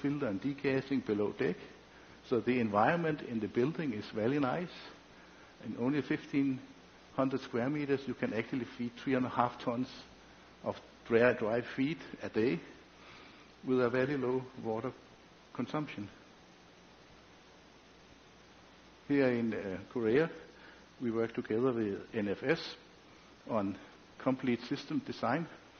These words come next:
And we have many other what we call O E M customers around the world who use our filters as part of their design. Here you can see this is our modest <laughs> contribution to recirculation. Water comes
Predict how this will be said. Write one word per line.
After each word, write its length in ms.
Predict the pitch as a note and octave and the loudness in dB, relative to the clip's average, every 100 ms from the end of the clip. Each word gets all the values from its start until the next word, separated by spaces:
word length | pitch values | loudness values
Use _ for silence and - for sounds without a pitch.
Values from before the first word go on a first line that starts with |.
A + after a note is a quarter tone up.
| - - - - - | -20 -20 -20 -16 -6
And 120 | C3 | -4
we 60 | B2+ | -2
have 160 | C3 | 0
many 220 | C3 D3 | 0 0
other 240 | C#3+ C3 D3 | 0 0 0
what 160 | C3+ | 0
we 80 | C3 | -2
call 200 | - A#2 A#2 | 0 0 2
O 200 | C3 C3 | 2 4
E 40 | |
M 140 | B2+ C#3+ | 4 2
customers 560 | - C3 - D3+ C3 B2 | -2 -2 0 0 0 -2
around 300 | A2 G#2+ C3 | -2 0 2
the 60 | C3 | 2
world 360 | A2+ A#2+ C#3+ C#3+ - | 0 -2 -6 -8 -4
who 80 | C3 | -2
use 320 | A#2+ C#3+ - | 0 0 -2
our 240 | B2+ B2 B2 - | -4 -2 -4 -4
filters 380 | D3 D3 C3 A#2+ - - - - - - | -4 -2 -4 -4 -12 -18 -20 -20 -20 -14
as 120 | A#2 G#2 - | -10 -10 0
part 240 | B2 C#3 | 0 2
of 120 | B2+ | -2
their 120 | A#2+ G#2+ | -4 -2
design. 480 | G#2+ - G#2+ G#2 G2 - - - - - - - - - - - - - - - - | -4 -4 -4 -4 -6 -18 -20 -20 -20 -20 -20 -20 -20 -20 -20 -20 -20 -20 -20 -20 -2
Here 100 | B2+ | 0
you 120 | B2+ | 0
can 180 | B2 A#2+ | -2 -6
see 140 | - | -4
this 180 | A#2 C3+ | 0 0
is 140 | C#3 - - - | -2 -14 -12 -4
our 320 | A#2 A2+ B2+ - - - - - - | 0 2 0 -6 -20 -20 -20 -20 -10
modest 460 | - A2 A2+ C#3 - - - - | -2 0 0 -2 -8 -14 -18 -10
<laughs> 260 | - - - | -10 -10 -4
contribution 520 | E2 - - C3+ - - | -4 -2 0 0 -2 -8
to 60 | - | -4
recirculation. 840 | A2+ B2 - A2+ B2+ A#2 D3 E3 D3 - - - - - - - - - - - | 0 0 0 2 4 2 2 -4 -6 -10 -20 -20 -18 -18 -18 -20 -20 -20 -20 -4
Water 260 | A2+ D3+ | 2 2
comes 260 | D#3+ D3+ D3+ | 4 2 0